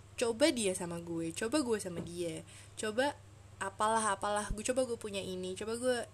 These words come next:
em, mencapai ini, coba waktu itu gue," aduh, gue kasih tahu deh, what if itu, walaupun untuk hal-hal yang udah lalu, ataupun hal-hal yang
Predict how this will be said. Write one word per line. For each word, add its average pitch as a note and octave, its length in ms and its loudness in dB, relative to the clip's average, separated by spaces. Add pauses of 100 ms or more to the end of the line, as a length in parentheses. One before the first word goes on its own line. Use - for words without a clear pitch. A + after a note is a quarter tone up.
(180)
em, F#3 320 -4
mencapai F#3 480 -4
ini, F#3 560 -6
coba G#3+ 260 -4
waktu A3 160 -6
itu A3+ 80 0
gue," G3+ 200 -2 (600)
aduh, B3+ 400 4 (240)
gue F#3+ 80 2
kasih F3 320 -2
tahu F3 220 0
deh, C4 180 4
what F3 320 0
if - 240 -8
itu, F#3 640 -4
walaupun G3 560 2
untuk G#3 320 -2
hal-hal G3 400 0
yang F#3+ 180 -2 (300)
udah F3 160 0
lalu, F3+ 640 0 (240)
ataupun F#3 400 -4
hal-hal F#3+ 320 -2
yang F#3 100 -2